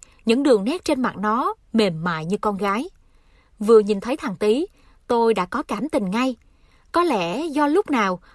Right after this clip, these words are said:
nó cũng lăn xăng quanh thằng Tèo, luôn miệng hỏi han:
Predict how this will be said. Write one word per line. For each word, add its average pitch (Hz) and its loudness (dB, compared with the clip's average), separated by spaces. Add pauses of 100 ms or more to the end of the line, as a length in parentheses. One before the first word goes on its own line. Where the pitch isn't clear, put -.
(100)
nó 233 0
cũng 202 -2
lăn 247 -2
xăng 233 -4
quanh 247 0
thằng 202 -4
Tèo, 175 -2 (240)
luôn 277 2
miệng 175 0
hỏi 175 -4
han: 254 -2